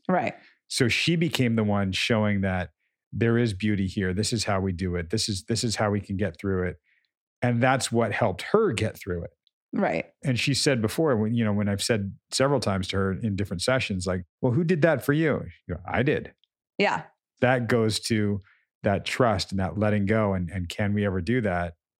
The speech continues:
Speaker 2: Nope. I, I gotta be the one doing it. And that's something that we'll scratch at. It'll take a while. It's not gonna
Speaker 1: Yeah.
Speaker 2: happen overnight. That's not gonna be the line that we cross. It's gonna be a path we take, not just the forgiveness, but the healing.
Speaker 1: Right.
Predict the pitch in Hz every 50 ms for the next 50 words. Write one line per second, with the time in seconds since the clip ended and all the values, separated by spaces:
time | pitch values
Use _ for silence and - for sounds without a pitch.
0 | _ _ _ _ _ _ _ - 107 104 123 147 160 - - _ _ _ _ _
1 | _ _ - 107 110 107 - - 110 117 123 123 123 120 127 123 127 127 127 127
2 | 127 135 131 120 110 - - 113 104 107 113 117 113 - - - 120 101 - -
3 | 110 104 104 101 95 92 87 - _ _ _ - 135 147 151 - - - 147 143
4 | 151 156 143 - 120 101 98 117 120 123 127 107 - 135 139 143 - 139 98 85
5 | 80 80 78 71 71 80 - - 95 - - - 113 120 120 - 175 160 - 123
6 | 120 127 120 - 107 98 95 - 110 110 98 90 95 98 120 127 113 92 87 85
7 | 110 113 123 117 - - 120 110 104 - 110 95 95 98 98 87 87 90 95 90
8 | 90 92 95 90 90 80 92 90 - - 90 85 85 87 107 - - - - _
9 | _ - - - _ _ - 117 98 - - 107 101 98 101 92 - - - 120
10 | 110 120 - - 104 92 90 - 147 147 127 110 101 - - 123 117 110 101 98
11 | - 104 - - - - - - 92 92 123 143 143 120 107 95 95 - - -
12 | - 101 - - - - 101 - - 127 151 180 165 107 - - - - _ _
13 | _ _ - - _ - - 208 190 151 - 202 208